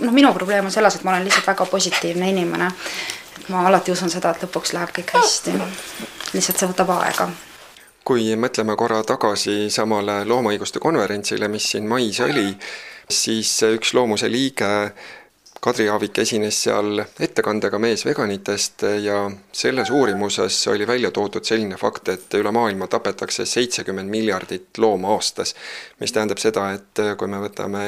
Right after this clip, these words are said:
Speaker 2: inimkonna arvuks umbes seitse miljardit ja, ja veidi peale, siis inimese kohta tuleb, äh, kümme tapetud looma aastas.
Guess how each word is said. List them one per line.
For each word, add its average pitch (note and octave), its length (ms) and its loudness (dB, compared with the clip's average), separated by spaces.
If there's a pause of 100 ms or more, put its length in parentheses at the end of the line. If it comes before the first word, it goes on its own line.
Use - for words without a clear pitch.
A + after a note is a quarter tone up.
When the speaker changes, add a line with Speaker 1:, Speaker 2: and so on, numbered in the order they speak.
Speaker 2:
inimkonna A2+ 560 0
arvuks G#2+ 400 0
umbes G#2+ 300 0
seitse G#2+ 200 -2
miljardit G#2 640 -2
ja, G2 160 -2
ja G2+ 160 0
veidi G#2 180 -2
peale, A2+ 380 2 (460)
siis A2 260 0
inimese A2 260 2
kohta G#2+ 300 2
tuleb, G#2 320 2
äh, G#2 320 2 (400)
kümme A#2+ 320 0
tapetud - 480 0
looma A2 380 4
aastas. - 480 -2